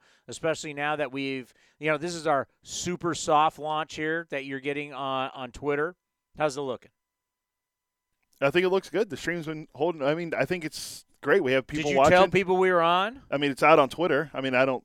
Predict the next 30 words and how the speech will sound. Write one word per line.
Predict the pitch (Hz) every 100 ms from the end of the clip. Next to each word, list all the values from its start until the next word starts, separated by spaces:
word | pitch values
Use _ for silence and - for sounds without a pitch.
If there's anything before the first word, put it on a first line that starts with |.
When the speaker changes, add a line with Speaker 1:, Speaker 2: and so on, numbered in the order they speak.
| _
Speaker 2:
I | 120
really | 131 131
don't | 123 113
know | 117 120
who | 120
to, | 107 92 _ -
who | 127
to |
text | - 151 -
about | 131 110 104
it. | 127 - -
I |
mean, | 117
Speaker 1:
That's | 123 175
Speaker 2:
mo-, |
Speaker 1:
all | 180
right. | 160 185 _
Speaker 2:
uh, | 127 - _
our, | 143 143
our | 156 143
P | 123 - 202
ones | 160 165 180 175
or | 131
diehards | 117 147 175 143 135 131
are |
already | 143 123
watching | 127 147 - 123
and | 113
listening, | 147 120 110 120
so | 127 110